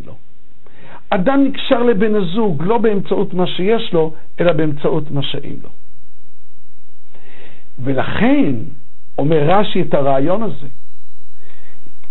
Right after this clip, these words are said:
ההתקשרות, החסד עם הזולת, זה לא לתת לו את מה שאתה רוצה לתת. לא לומר לו את מה שאתה רוצה לומר. במקרה הזה,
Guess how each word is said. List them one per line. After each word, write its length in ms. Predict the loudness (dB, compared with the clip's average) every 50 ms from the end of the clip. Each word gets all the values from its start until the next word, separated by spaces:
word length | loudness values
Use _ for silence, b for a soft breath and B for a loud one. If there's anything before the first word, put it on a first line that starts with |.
| 2 2 2 2 2 2 2 2 2
ההתקשרות, 880 | 4 4 4 4 4 4 4 4 4 2 2 2 2 4 4 4 4 4 2 2 2
החסד 560 | 2 2 4 4 4 4 4 4 4 4 4 4
עם 140 | 4 4
הזולת, 640 | 4 4 4 4 4 4 4 4 4 4 4 4 4 2 2 2 2 2 2 2 2 2 2 2 2 2 2 2 2 2 b b b b b b b b b b b 4
זה 160 | 4 6 6
לא 260 | 6 6 4 4 4
לתת 340 | 2 2 2 2 2 2 2
לו 120 | 2 2 2
את 140 | 2 0
מה 180 | 0 0 0 0
שאתה 300 | 0 0 -2 0 0 0
רוצה 420 | 0 0 0 0 0 0 0 0
לתת. 420 | 0 0 0 0 0 -2 -2 -2 -2 -2 -2 -2 -2 -2 -2 -2 -2 -2 -2 -2 -2 -2 -2 -2 -2 -2 -2 b b b b b b
לא 300 | 0 2 4 4 4 4
לומר 320 | 2 2 0 0 0 0 0
לו 180 | 0 0 -2
את 120 | -2 -2 -4
מה 120 | -4 -4
שאתה 340 | -4 -4 -6 -4 -2 -2 -2
רוצה 340 | 0 -2 -4 -4 -6 -6 -6
לומר. 380 | -6 -6 -8 -8 -10 -12 -12 -12 -14 -14 -14 -14 -14 -14 -14 -14 -14 -14 -14 -14 -14 -14 -14 -14 -14 -14 -14 B B B B B B B
במקרה 520 | -4 -2 -2 -2 -2 -2 -2 -2 0 0
הזה, 580 | -2 -2 -4 -4 -4 -4 -2 -2 -2 -2 -4 -4